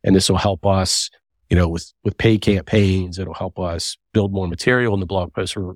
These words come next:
we're writing now. It'll help us share more stuff organically on social. It'll really give us a lot, you know, a lot more, uh, information on the marketing side." So that's one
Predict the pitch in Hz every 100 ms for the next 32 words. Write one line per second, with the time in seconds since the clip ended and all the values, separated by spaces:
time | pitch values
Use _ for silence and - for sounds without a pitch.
0 | - 101 85 82 82 98 123 110 104 98
1 | _ _ _ - 87 92 92 87 - -
2 | - 101 90 95 98 - 101 92 92 85
3 | 104 104 98 107 98 92 - 92 - 95
4 | 87 98 92 87 95 92 - 98 98 95
5 | 95 92 85 98 90 90 - _ _ _
6 | _ - 92 76 - - 110 110 107 98
7 | 92 87 107 92 104 104 95 90 98 90
8 | 87 104 - 90 - 85 87 - _ _
9 | _ _ _ _ - - 147 - 107 113
10 | 113